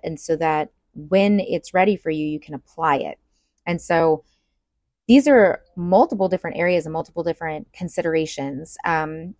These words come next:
about accountability here. And I think just truly everybody's upbringing is gonna be different.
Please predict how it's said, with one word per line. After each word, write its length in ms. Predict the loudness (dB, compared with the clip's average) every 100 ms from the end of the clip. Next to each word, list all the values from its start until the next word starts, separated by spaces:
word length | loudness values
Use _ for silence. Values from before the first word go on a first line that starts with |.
| -4
about 360 | 0 2 2 0
accountability 680 | -8 -8 -8 -4 -4 -2 -6
here. 400 | -4 -2 -2 -4
And 440 | -4 -4 -4 -6 -8 _ _ _ _ _ -20 -10
I 80 | -6
think 300 | -4 -4 -6 _
just 220 | -16 -14 -6
truly 320 | -2 0 0
everybody's 420 | 0 0 0 -2 -4
upbringing 400 | -6 -6 -6 -8
is 140 | -8
gonna 180 | -8 -6
be 120 | -6
different. 440 | -4 -6 -4 -8